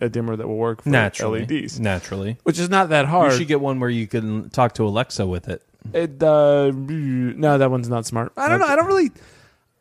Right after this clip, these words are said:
Speaker 1: I don't like talking to a, to a thing.
Speaker 2: No?
Speaker 1: Yeah. No, I'm
Speaker 2: You're not,
Speaker 1: not
Speaker 2: you're not
Speaker 1: ready
Speaker 2: that
Speaker 1: for
Speaker 2: guy?
Speaker 1: it.
Speaker 2: Not, "Hey, Alexa, turn on the Apple T V."
Speaker 1: I have a Google Home Mini,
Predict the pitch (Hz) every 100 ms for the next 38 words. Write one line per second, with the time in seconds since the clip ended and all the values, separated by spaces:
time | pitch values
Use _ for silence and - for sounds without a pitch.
0 | - 269 302 277 - 254 240 240 220 180
1 | - _ - 175 196 156 113 151 214 320
2 | 277 208 220 180 185 202 190 202 214 233
3 | 220 190 160 208 202 180 165 156 - 143
4 | 175 165 160 165 - 127 - 160 147 147
5 | 147 143 147 - 147 143 143 180 196 247
6 | 196 233 226 196 214 202 175 208 247